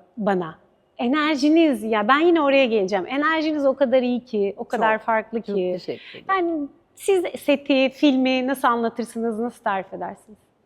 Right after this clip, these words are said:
Speaker 2: Çok korkunçtu. <laughs> Ee, benim böyle. Ay, bana çok gerçekten tatlıydı. Şimdi hakikaten her şeyde, "Ah, çok şekerdik." falan filan denir ama, e,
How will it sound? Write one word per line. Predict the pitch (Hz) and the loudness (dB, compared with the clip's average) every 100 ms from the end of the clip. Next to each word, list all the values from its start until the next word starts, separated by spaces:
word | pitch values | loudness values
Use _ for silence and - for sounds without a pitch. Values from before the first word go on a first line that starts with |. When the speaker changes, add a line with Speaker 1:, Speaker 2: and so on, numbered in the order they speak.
| _ _ _ _ _ _ _ - | _ _ _ _ _ _ _ -8
Speaker 2:
Çok | 180 170 | -8 -4
korkunçtu. | 156 139 139 143 - - 156 180 208 | -4 -4 -6 -16 -16 -14 -6 -4 -2
<laughs> | - - - 185 - 320 294 302 | 0 4 6 6 6 6 6 6
Ee, | 277 277 302 262 233 - | 6 6 4 2 2 2
benim | 208 208 | 0 0
böyle. | 180 165 - - 233 - - - 240 - | 2 2 0 -8 -18 -20 -14 -10 -10 -4
Ay, | 151 175 208 | 0 0 0
bana | 311 440 | 0 0
çok | - 247 | -2 -2
gerçekten | 233 277 277 226 202 175 | 0 -2 -2 -2 -2 -2
tatlıydı. | 185 170 170 165 165 165 | -2 -4 -4 -6 -6 -10
Şimdi | 180 247 233 190 - | -10 -8 -6 -4 -4
hakikaten | 220 247 - 185 196 214 226 | -2 -2 0 0 0 -2 -2
her | 220 233 208 | -2 0 -2
şeyde, | 196 185 151 143 | -4 -2 -2 0
"Ah, | 165 294 - | 0 -2 -4
çok | 254 - | -8 -6
şekerdik." | 180 156 165 151 - - | -8 -2 -2 -2 -6 -8
falan | 170 165 170 | -2 -2 -2
filan | 185 185 175 | -2 -2 -2
denir | 175 269 | -6 -6
ama, | 370 226 - _ _ _ _ _ _ _ _ _ _ _ _ | -4 -4 -6 _ _ _ _ _ _ _ _ _ _ _ _
e, | - | 0